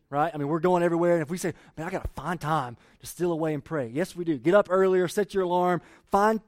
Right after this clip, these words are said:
dedicated time to pray. But what if learning to pray doesn't make us less busy? 'Cause that's, you know, that's impossible. But it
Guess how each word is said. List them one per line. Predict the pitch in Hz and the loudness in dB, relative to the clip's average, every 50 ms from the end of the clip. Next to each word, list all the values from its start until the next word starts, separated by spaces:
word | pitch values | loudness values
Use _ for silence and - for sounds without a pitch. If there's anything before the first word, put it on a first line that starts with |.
| _ - - _ 160 151 | _ -20 -20 _ 0 2
dedicated | 160 190 196 214 226 226 - 226 214 202 202 180 | 4 6 6 6 4 2 4 4 4 4 4 2
time | - 190 185 180 180 | 0 -2 -2 -2 -2
to | 170 156 | -6 -8
pray. | - 175 185 180 160 - - - - _ | -6 -4 -2 -2 -2 -4 -8 -14 -12 _
But | - 233 233 | -8 -8 -4
what | 180 185 226 240 226 | 0 2 4 4 4
if | 233 240 233 196 170 - - - _ _ | 4 4 4 4 4 0 -6 -14 _ _
learning | - 180 208 226 226 202 | 0 2 2 2 2 0
to | 180 175 | -2 -4
pray | - - 190 214 220 208 185 160 - - | -4 -2 0 2 4 4 4 2 2 0
doesn't | - 240 277 240 | -2 0 0 2
make | 208 214 190 | 2 2 0
us | 175 127 | 0 0
less | 139 185 196 165 135 | 0 0 0 0 0
busy? | 135 147 247 214 147 135 123 | -4 -4 -4 -4 -6 -6 -6
'Cause | 147 139 | -6 -6
that's, | 156 208 208 - - - _ _ | -6 -8 -8 -10 -18 -20 _ _
you | 175 160 139 | -14 -12 -10
know, | 143 156 156 151 _ _ | -10 -10 -12 -14 _ _
that's | 160 165 - | -18 -16 -14
impossible. | 214 190 - 156 202 262 262 - - 120 113 107 - _ _ _ _ _ _ _ _ _ _ _ _ | -12 -10 -4 -2 -2 -2 -2 -4 -10 -16 -16 -18 -18 _ _ _ _ _ _ _ _ _ _ _ _
But | - 170 | 0 0
it | 185 | 0